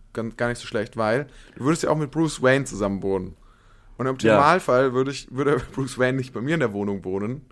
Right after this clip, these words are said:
Speaker 2: Sondern
Speaker 1: sondern
Speaker 2: ich würde
Speaker 1: ich bei
Speaker 2: bei, ja,
Speaker 1: ihm,
Speaker 2: ja,
Speaker 1: genau.
Speaker 2: klar. Ja, ja, das ist ähnlich bei Tony Stark natürlich.
Speaker 1: Das stimmt. Und dann
Speaker 2: Ja.
Speaker 1: kommt noch natürlich noch dazu, also insgesamt sehr reiche Figuren zu nehmen, macht Sinn,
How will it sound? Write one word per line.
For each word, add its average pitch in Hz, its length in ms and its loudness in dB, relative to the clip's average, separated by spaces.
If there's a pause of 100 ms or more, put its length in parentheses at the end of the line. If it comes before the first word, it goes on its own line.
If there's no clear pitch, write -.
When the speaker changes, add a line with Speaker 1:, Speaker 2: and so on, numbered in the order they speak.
(120)
Speaker 2:
Sondern 135 440 8
Speaker 1:
sondern 151 260 6
Speaker 2:
ich - 0 -
würde 175 40 8
Speaker 1:
ich 113 140 6
bei 143 160 8
Speaker 2:
bei, 113 160 8
ja, 156 60 10
Speaker 1:
ihm, 123 100 6
Speaker 2:
ja, 107 80 6
Speaker 1:
genau. - 120 6
Speaker 2:
klar. 131 380 6 (280)
Ja, 113 160 2 (180)
ja, 110 240 4
das 135 180 -2
ist 160 120 0
ähnlich 160 360 6
bei 165 140 4
Tony 156 260 4
Stark 135 380 6
natürlich. - 580 -4 (220)
Speaker 1:
Das 113 180 4
stimmt. 101 400 0
Und 131 140 2
dann 165 380 4
Speaker 2:
Ja. 107 100 0
Speaker 1:
kommt 151 180 0
noch 165 100 0
natürlich 160 300 -6
noch 156 120 -8
dazu, 165 500 -2 (640)
also 139 160 2
insgesamt 147 460 4
sehr 135 200 4
reiche 127 320 4
Figuren 185 320 4
zu 165 120 -6
nehmen, 175 200 4
macht 160 240 -4
Sinn, 196 320 2